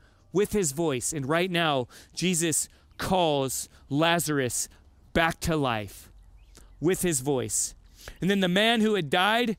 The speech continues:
came out, his hands and feet bound with li-, linen strips and his face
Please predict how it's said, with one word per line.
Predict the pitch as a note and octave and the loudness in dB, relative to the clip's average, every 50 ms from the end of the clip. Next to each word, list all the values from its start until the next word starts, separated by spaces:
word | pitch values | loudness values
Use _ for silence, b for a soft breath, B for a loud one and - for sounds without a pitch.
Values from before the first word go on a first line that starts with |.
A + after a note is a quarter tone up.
| _ - | _ -6
came | - - F#3 A3 A3+ | -2 0 2 2 2
out, | A#3+ C4+ B3 D3+ - - - _ _ _ _ _ _ _ _ _ _ _ _ _ _ - B B B B B | 2 0 0 -2 -4 -8 -14 _ _ _ _ _ _ _ _ _ _ _ _ _ _ -20 B B B B B
his | B G3+ F#3+ D3 | B 0 0 2
hands | F3 G3+ A3 A#3 A3+ F#3+ | 2 2 2 2 2 0
and | G3+ F3+ E3+ | 0 0 -2
feet | - - G#3 A3 G#3 F#3 - - B B - | -2 -2 -2 0 0 -2 -4 -8 B B -6
bound | C3+ C3 F#3 F#3+ G3 G3+ F#3 E3+ | 0 2 2 2 2 2 2 2
with | D3 E3+ E3 - - - B B B | 0 0 0 -2 -2 -6 B B B
li-, | D3+ D#3+ E3+ F#3 G3+ A3+ - | 0 2 4 4 4 2 0
linen | A3+ F#3 G3 F#3+ G3+ G#3 G3+ G3+ F#3 E3+ | 0 0 2 2 2 2 2 0 0 0
strips | - - - G3 G3+ F3+ - - - B B B B | -2 -2 -2 -2 -2 -2 -2 -4 -6 B B B B
and | - F3 F#3 | -2 0 2
his | F#3 E3+ - - | 2 0 0 -2
face | - G3+ A3 G#3 F3 - - | -2 0 0 0 0 -2 -4